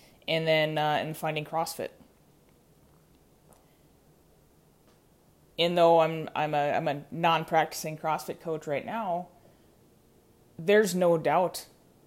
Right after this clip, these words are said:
that getting under a barbell, moving heavy weights,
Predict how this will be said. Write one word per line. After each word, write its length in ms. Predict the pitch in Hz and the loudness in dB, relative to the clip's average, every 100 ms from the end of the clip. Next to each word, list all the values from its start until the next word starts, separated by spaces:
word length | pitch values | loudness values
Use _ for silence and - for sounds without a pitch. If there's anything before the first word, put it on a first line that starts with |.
| _ _ _ 151 | _ _ _ -6
that 440 | 147 147 139 - _ _ _ _ 160 | -2 -2 -2 -8 _ _ _ _ -2
getting 260 | 185 180 170 | 2 2 2
under 240 | 160 160 | 4 4
a 60 | 160 | 6
barbell, 720 | 156 151 151 147 139 135 - _ - - - _ | 4 4 4 2 2 0 -8 _ -20 -20 -20 _
moving 420 | 156 180 202 196 | -2 2 4 4
heavy 320 | 185 180 165 160 | 2 2 2 2
weights, 720 | 147 147 147 - - - | 2 2 0 -4 -6 -8